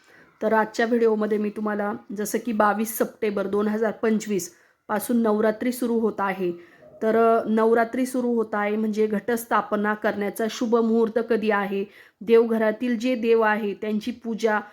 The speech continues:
घटस्थापनेच्या दिवशी कशी करावी, तसेच विड्याच्या पानावरती देव कशा पद्धतीने ठेवावे, आपल्याला जो अखंड दिवा आहे तो कसा लावावा,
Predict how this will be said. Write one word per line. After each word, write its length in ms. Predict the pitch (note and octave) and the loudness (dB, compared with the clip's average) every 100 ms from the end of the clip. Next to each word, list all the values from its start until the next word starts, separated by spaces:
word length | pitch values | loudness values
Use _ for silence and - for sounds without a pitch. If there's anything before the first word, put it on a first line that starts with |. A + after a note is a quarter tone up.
| _ _ | _ _
घटस्थापनेच्या 920 | G#3+ G#3+ A3+ A3+ A3+ G#3 A3 G#3 A3 | -8 -4 -4 0 -2 0 -2 0 0
दिवशी 260 | G#3+ G#3+ B3 | 0 -2 0
कशी 340 | B3 B3 C#4 | 2 2 0
करावी, 500 | C4+ A3 F#3+ F#3+ G3 - _ _ A3 | 2 2 2 -2 -6 -8 _ _ -8
तसेच 340 | A3 C4 B3+ | 4 4 4
विड्याच्या 460 | A3+ A3+ A#3 A3+ A#3+ | -2 0 0 2 0
पानावरती 600 | A#3 G#3+ G#3+ G#3+ G#3 A3+ | 2 0 2 0 -2 -4
देव 200 | G#3+ G#3+ | 0 0
कशा 320 | G#3+ A3 C4+ | 0 0 0
पद्धतीने 580 | C4 A3 A3+ A3 G#3 G#3 | 0 0 0 0 -2 -2
ठेवावे, 560 | G#3 G#3+ G3 F#3+ G3 F#3 - - _ - | -4 -2 -2 0 -2 -2 -8 -20 _ -10
आपल्याला 400 | G3 A#3 A3+ A3+ | -8 0 2 4
जो 140 | A#3+ | 2
अखंड 460 | - A3 C4+ C4 B3+ | 0 0 4 4 4
दिवा 320 | A#3+ A3+ G#3+ | 2 2 2
आहे 260 | G#3 G#3 | 2 0
तो 160 | G#3 A#3 | -2 -2
कसा 360 | A3+ A#3 A#3 C4 | -2 -2 2 4
लावावा, 560 | A#3 G#3 G3+ G3 G3 | 4 4 2 0 -4